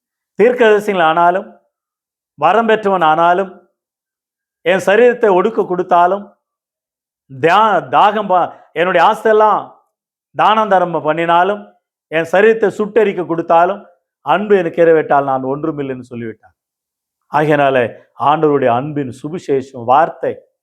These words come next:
ஆவியானவர், இதை விட நமக்கு என்ன? பைபிளை படித்த ஆண்டவர் நம்மோடு பேச போகிறார் தீர்க்கதரிசனமாக.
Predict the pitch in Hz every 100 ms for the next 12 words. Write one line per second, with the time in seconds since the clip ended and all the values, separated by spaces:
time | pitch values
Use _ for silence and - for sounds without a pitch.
0 | _ _ _ _ _ _ 139 170 180 180
1 | 175 143 113 - _ _ _ _ _ _
2 | 123 147 160 180 202 131 120 _ _ 131
3 | 127 120 131 147 175 _ _ _ _ _
4 | _ _ _ _ 139 170 196 185 175 185
5 | 196 170 190 202 190 190 220 214 220 202
6 | 208 180 170 151 - 180 180 175 165 151
7 | 127